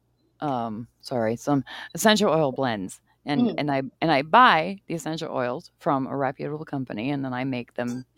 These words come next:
Speaker 1: into what I need them to be.
Speaker 2: Mm-hmm.
Speaker 1: And I cannot market them very easily because I use one that is, um, peppermint, lemon, and lavender for migraine headaches, and it
Speaker 2: Mm-hmm.
Speaker 1: doesn't s-, it doesn't end the headache, but it certainly takes the edge off.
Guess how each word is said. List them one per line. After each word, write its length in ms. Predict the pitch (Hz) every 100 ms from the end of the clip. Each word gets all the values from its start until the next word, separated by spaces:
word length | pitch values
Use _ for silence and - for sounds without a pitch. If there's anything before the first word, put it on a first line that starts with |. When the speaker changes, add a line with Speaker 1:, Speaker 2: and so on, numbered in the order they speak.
| -
Speaker 1:
into 300 | 143 135 143
what 180 | 127 127
I 60 | 127
need 140 | 120
them 160 | 117 120
to 60 | 123
be. 340 | 175 147 - - - -
Speaker 2:
Mm-hmm. 200 | 202 175 165
Speaker 1:
And 440 | 160 143 135 143 - _ _ _ _ - -
I 100 | 180
cannot 880 | - - 196 196 202 165 117 - _ -
market 540 | 160 160 208 208 -
them 340 | 139 117 101 - _
very 260 | 156 135 131
easily 460 | 143 135 120 123 131
because 720 | 139 135 185 175 123 139 - - - - - _ -
I 100 | 147
use 360 | 156 156 143
one 280 | 151 156 147
that 220 | 135 123 -
is, 380 | 131 135 127
um, 300 | 120 101 107
peppermint, 600 | - 160 - 156 139 117 -
lemon, 460 | 139 139 139 131
and 160 | 120 127
lavender 520 | 120 127 151 160 175
for 200 | 170 147
migraine 400 | 135 123 131 135
headaches, 480 | 131 127 165 196 - -
and 100 | 151
it 180 | 226
Speaker 2:
Mm-hmm. 0 |
Speaker 1:
doesn't 380 | 240 254 233 165
s-, 220 | - - -
it 120 | -
doesn't 340 | 220 208 190 -
end 520 | 147 143 180 208 190 214
the 100 | 214
headache, 380 | 220 233 233 -
but 140 | 175 170
it 120 | -
certainly 340 | 185 156 170
takes 280 | 156 160 151
the 100 | 131
edge 180 | 135 143
off. 300 | 180 208